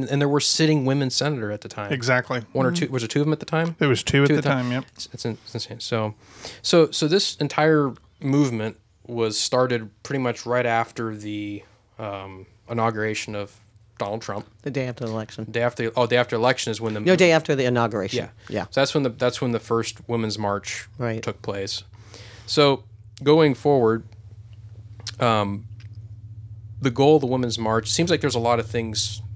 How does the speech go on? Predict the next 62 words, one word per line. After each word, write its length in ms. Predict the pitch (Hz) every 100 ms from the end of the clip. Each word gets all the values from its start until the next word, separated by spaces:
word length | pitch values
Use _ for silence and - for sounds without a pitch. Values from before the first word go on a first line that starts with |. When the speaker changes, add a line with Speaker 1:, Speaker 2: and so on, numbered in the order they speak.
| -
Speaker 1:
going 300 | 123 110 107
on 200 | 107 104
here 220 | 107 104
for, 320 | 98 101 101
for, 220 | 104 - -
for 160 | 120
goals 280 | 110 110 107
of 60 | 104
Women's 260 | 104 104
March, 260 | 107 104 107
right? 200 | 110 110
I 40 |
mean, 160 | 110 110
it's, 180 | 107 - - - - - - - - - - - -
one 260 | 139 139 156
of 100 | 135
them 200 | 123 113
is, 320 | 110 107 110
though, 340 | 104 98 101 110 - - - -
is 160 | 120 117
political 640 | - 113 104 104 104 104
in 300 | 104 110 104 95 - - - -
the, 340 | 110 110 104 104
uh, 160 | 104
actual 520 | 101 107 107 - 104 101
removal 520 | 107 113 113 104 101
of 160 | 98
Donald 240 | - 104 101
Trump 240 | 113 104
from 220 | - 101 - _ _ -
being 140 | 107
the 40 | 101
president, 420 | 131 107 98 101
right, 200 | 104 107
to 40 |
changing 320 | - 117 110 107
in 60 |
the 40 | 104
administration. 760 | 104 101 - 107 104 101 104 -
That's 260 | 117 - -
one 120 | 117
of 80 | 113
the 60 |
goals 320 | 104 110 113
of 80 | 117
the, 80 | 110
of 220 | 107 110
the 80 | 110
march, 340 | 110 117 117
is 80 | 107
to 80 | -
bring 160 | 110 110
recognition 480 | 107 - 113 - 113
to 80 |
that, 240 | 113 113 113
that 100 | 110
we 120 | 113
need 120 | 113
to 60 | 110
have 140 | 107
a 60 | 107
political, 560 | - 117 110 113 110